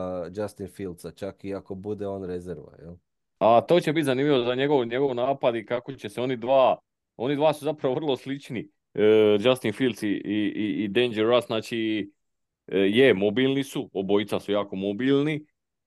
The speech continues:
Speaker 2: e, ali imaju problem s procesiranjem, e, znači, s-,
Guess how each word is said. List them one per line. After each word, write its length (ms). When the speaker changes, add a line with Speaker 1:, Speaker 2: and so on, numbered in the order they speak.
Speaker 2:
e, 320
ali 180
imaju 180
problem 360
s 100
procesiranjem, 920
e, 220
znači, 480
s-, 140